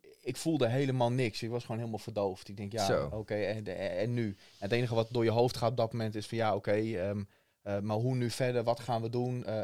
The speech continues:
Speaker 1: eh, kan ik überhaupt nog wat doen? Eh, ehm, ik heb mijn bedrijven, ik heb mijn privé, ik heb mijn vriendin." We, eh, de, ja,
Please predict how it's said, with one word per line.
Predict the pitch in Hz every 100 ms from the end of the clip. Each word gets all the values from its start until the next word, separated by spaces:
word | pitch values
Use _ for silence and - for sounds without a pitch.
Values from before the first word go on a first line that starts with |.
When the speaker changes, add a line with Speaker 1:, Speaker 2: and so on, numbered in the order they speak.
| -
Speaker 1:
eh, | 95 98
kan | 117 120
ik | 123
überhaupt | 110 110 131
nog | 127 117
wat | 120
doen? | 120 120 123
Eh, | 107 107 101 104
ehm, | 95 98
ik | 98 - 90
heb | 123 117
mijn | 117
bedrijven, | 113 117 117 113 110 113 110 107
ik | 107 -
heb | 117
mijn | 120
privé, | - 120 - 113
ik | 104 101
heb | 110
mijn | 110 107 98
vriendin." | - 120 120 107 104
We, | 98 - - - -
eh, | 78 76 71
de, | 82 -
ja, | - 110 98